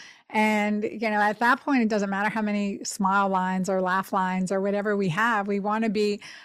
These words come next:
radiant. We wanna look our best and feel our best. And that's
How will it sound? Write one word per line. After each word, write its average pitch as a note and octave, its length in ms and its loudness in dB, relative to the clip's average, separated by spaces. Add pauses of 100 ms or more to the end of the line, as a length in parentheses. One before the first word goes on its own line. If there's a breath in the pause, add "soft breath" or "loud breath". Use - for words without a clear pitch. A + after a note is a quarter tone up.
(140 loud breath)
radiant. G#3 880 4
We G#3 140 0
wanna G#3 300 0
look A3+ 460 -2
our G3 160 0
best F3+ 400 -2
and F#3+ 220 -4
feel C4 320 2
our F#3+ 160 4
best. E3+ 440 -6
And G3 140 0
that's G3 320 -4